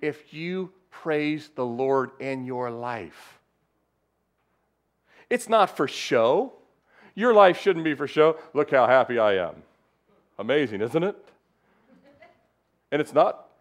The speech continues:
it's not because I've seen a self-help or I, I, it's, I'm just really that spiritual that I have joy and you don't.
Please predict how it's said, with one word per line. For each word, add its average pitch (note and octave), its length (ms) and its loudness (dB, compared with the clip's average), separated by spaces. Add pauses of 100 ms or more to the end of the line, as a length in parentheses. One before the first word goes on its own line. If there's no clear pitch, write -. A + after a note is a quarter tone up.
(180)
it's - 120 -20
not E3 180 4
because E3 280 0
I've D3+ 200 4
seen D#3+ 160 -4
a D3+ 40 -2
self-help E3+ 580 2
or B2+ 140 2
I, A2 100 2 (220)
I, C3 100 4
it's, C#3 280 -2 (1300)
I'm G2 180 -8
just F2+ 220 -16
really G2+ 180 -6
that G2 180 -6
spiritual - 500 -16
that E2 100 -14
I A2 240 -8
have F2+ 200 -16
joy C3+ 360 -16
and C3 140 -14
you D3+ 100 -14
don't. D#3+ 260 -16